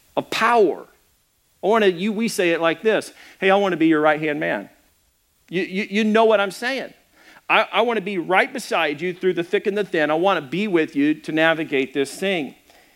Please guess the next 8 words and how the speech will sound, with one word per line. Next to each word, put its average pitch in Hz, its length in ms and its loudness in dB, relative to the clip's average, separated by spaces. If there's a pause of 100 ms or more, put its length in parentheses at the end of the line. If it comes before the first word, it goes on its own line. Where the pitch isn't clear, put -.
(140)
They 220 120 6
do 269 240 2
acknowledge 202 640 4
that 165 120 0
Jesus 202 540 -2
is, 170 340 2 (320)
got 185 260 0
power. 247 540 2